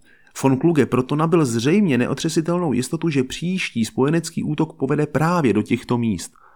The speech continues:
Na Hauserovy protesty a četné námitky von Kluge tedy nechá přemístit silnější tankové zálohy z amerického sektoru a rozmístil je podél britské frontové linie.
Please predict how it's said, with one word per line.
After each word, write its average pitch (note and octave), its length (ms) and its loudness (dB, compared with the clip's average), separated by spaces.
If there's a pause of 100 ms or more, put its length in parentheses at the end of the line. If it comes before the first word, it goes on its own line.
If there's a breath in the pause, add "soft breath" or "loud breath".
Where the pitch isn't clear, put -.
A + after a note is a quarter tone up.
(180 soft breath)
Na G#2+ 100 2
Hauserovy D#3 420 4
protesty C3 460 0
a - 80 -6
četné A#2 340 -4
námitky A2 400 2
von G#2 200 -4
Kluge A2 280 2
tedy F2+ 340 0 (120)
nechá F#2 320 -2
přemístit - 480 -4
silnější B2+ 560 0
tankové G2+ 420 -2
zálohy F#2+ 340 -2
z - 160 -10
amerického G2 560 -4
sektoru G2 440 -4 (320 loud breath)
a - 120 -2
rozmístil B2 560 0
je G2 100 0
podél A#2+ 340 0
britské F#2 520 -4
frontové F2 480 -6
linie. E2+ 340 -8